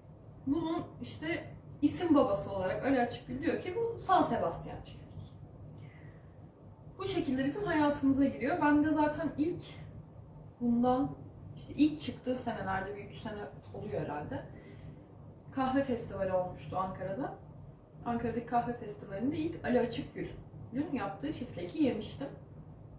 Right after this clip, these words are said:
O günden beri de bayağı bayılarak yiyorum. Basklılar benim kadar yememiştir. Öyle değil mi? Yani Türkiye için de geçerli bu. Yani Bask'ta Türkiye'deki kadar San Sebastian pişmiyordur.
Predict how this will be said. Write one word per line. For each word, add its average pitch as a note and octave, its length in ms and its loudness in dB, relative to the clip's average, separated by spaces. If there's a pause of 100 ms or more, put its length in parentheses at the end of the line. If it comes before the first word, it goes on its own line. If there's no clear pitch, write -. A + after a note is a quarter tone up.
(500)
O B3+ 120 8
günden G3+ 380 6
beri G#3 160 0
de E4 80 0
bayağı A3+ 220 4
bayılarak A3+ 460 2
yiyorum. A#3+ 340 -2 (880)
Basklılar E4 680 10
benim D#4 200 2
kadar D4 280 4
yememiştir. C#4 800 2 (480)
Öyle - 180 -6
değil F4+ 100 -2
mi? A4 60 2
Yani F#4+ 100 0
Türkiye D4 320 4
için D4+ 240 6
de C4 60 6
geçerli A#3+ 520 8
bu. - 40 0
Yani B3+ 300 2
Bask'ta C#4 560 4
Türkiye'deki B3+ 380 4
kadar A#3+ 220 4
San B3 200 0
Sebastian A#3 540 -2
pişmiyordur. E3+ 640 -4